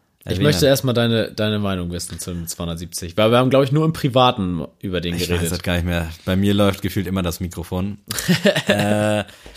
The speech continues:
Speaker 2: ja.
Speaker 1: Ich hoffe nicht.
Speaker 2: <laughs> Ich hätt's probiert, ob ich ihn gewollt hätte, wäre eine andere Frage. Ich hätte ihn mir angeguckt. Ich hätte ihn jetzt nicht direkt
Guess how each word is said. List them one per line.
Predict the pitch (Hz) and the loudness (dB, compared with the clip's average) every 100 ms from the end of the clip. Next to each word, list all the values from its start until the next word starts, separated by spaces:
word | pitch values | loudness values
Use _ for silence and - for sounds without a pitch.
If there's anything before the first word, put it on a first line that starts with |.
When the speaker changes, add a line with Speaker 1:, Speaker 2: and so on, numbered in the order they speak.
| - | -4
Speaker 2:
ja. | 92 87 | -2 0
Speaker 1:
Ich | 92 | 4
hoffe | 151 156 | 4 6
nicht. | 175 170 170 - 175 | 6 4 4 0 0
Speaker 2:
<laughs> | 110 131 - - 202 - - - - - - - - _ _ _ _ _ | 2 2 2 2 0 -2 -6 -8 -14 -12 -12 -16 -20 _ _ _ _ _
Ich | 123 113 - 73 - _ _ - | -6 -4 -6 -14 -20 _ _ -4
hätt's | 143 147 - | -2 -2 -4
probiert, | - - 117 143 170 165 - 113 | -6 -4 2 4 4 4 0 -4
ob | 123 | -4
ich | 120 | -2
ihn | 117 | -4
gewollt | 107 117 139 | 0 2 2
hätte, | 143 123 | 0 2
wäre | 120 | 2
eine | 113 | 2
andere | 123 139 | 0 -2
Frage. | - 135 123 | 0 0 2
Ich | 113 | 0
hätte | 123 | 2
ihn | 117 | 4
mir | 110 | 2
angeguckt. | 120 135 123 131 123 - | 2 0 2 0 -2 -6
Ich | 113 | -2
hätte | 120 113 | 0 2
ihn | 113 | 2
jetzt | 107 113 | 2 0
nicht | 117 127 - 101 | 0 0 -8 -4
direkt | 117 117 127 120 - - | 0 2 2 0 -6 -10